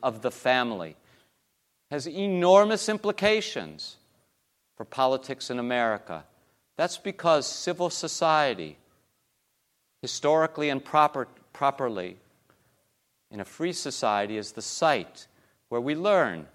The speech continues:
love and friendship. It's the place, civil society, especially the family, where we acquire moral and intellectual virtues. Civil society, broadly understood, is the place where we learn to build community,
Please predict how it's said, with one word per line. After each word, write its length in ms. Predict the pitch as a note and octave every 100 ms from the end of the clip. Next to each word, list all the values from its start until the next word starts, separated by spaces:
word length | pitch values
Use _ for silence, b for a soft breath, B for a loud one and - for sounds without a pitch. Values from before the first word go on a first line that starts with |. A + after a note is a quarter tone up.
| _ _ _ _
love 180 | G#2+ A#2
and 120 | B2+
friendship. 640 | B2 B2+ A#2+ - F#2 - -
It's 220 | - -
the 120 | -
place, 400 | - - F#3+ B2
civil 280 | - C#3+ C3
society, 520 | - C3 - D3 C3+
especially 440 | G2 - A#2+ - A2
the 100 | A2+
family, 520 | C3+ C#3 C3+ F2+ D#2+ b b b
where 140 | - B2
we 160 | B2+
acquire 520 | A#2+ - - E3 C#3+ G#2
moral 340 | A2+ B2+ A#2+
and 100 | B2
intellectual 580 | A#2+ A#2+ A#2+ A#2+ - A2+
virtues. 640 | B2+ C#3+ - F#2+ D#2+ - b b b b b b b _
Civil 340 | - F3 E3 E3
society, 720 | - C#3 - F3+ F3 C3+ G2
broadly 640 | F#2 B2+ C#3+ E3+ D#3 D#3+
understood, 500 | D3+ D3 - - E3+
is 120 | C3
the 100 | -
place 420 | - D#3+ D#3 -
where 80 | C3
we 140 | B2 A#2+
learn 320 | C#3+ D#3+ C3+
to 120 | A#2
build 500 | G2 C3 D3 C#3+ C3+
community, 760 | - C3 C#3 D#3 D3 - D#2+